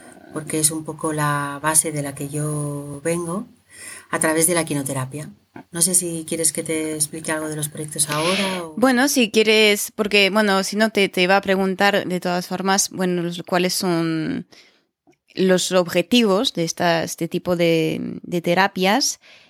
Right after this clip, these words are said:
Speaker 2: y, y saber un poco cuál es su, cuál es el enfoque.
Speaker 1: Vale.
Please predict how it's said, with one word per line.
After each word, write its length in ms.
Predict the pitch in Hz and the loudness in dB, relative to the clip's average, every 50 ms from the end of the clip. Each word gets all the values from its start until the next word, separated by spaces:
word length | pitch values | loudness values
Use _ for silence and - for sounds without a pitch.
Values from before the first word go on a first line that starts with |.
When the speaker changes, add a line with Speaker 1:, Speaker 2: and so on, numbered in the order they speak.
| _ _ _ | _ _ _
Speaker 2:
y, 840 | - 185 175 175 170 165 165 160 156 156 151 151 151 - - - - | 0 2 4 4 6 6 6 6 4 4 2 0 0 -2 -4 -4 -4
y 100 | - 180 | -4 0
saber 300 | - 190 180 185 190 190 | 4 6 6 6 6 4
un 120 | 196 190 180 | 4 2 0
poco 340 | 180 190 185 - 208 196 185 | 0 -2 0 0 0 0 2
cuál 180 | - 185 175 | 2 2 4
es 100 | 180 180 | 2 2
su, 560 | - - - - - 175 165 160 156 156 151 147 | 0 0 -2 -2 -2 0 0 0 0 0 -2 0
cuál 140 | - 180 180 | 2 2 2
es 120 | 175 180 - | 2 2 2
el 100 | 170 170 | 2 2
enfoque. 560 | 160 160 160 - 208 208 - - 156 - - _ _ _ _ _ _ _ _ _ _ _ _ _ _ _ _ _ _ _ _ _ - - | 0 0 2 2 2 2 2 0 -4 -6 -8 _ _ _ _ _ _ _ _ _ _ _ _ _ _ _ _ _ _ _ _ _ -20 -18
Speaker 1:
Vale. 300 | 160 151 147 143 143 147 | -14 -12 -12 -12 -12 -16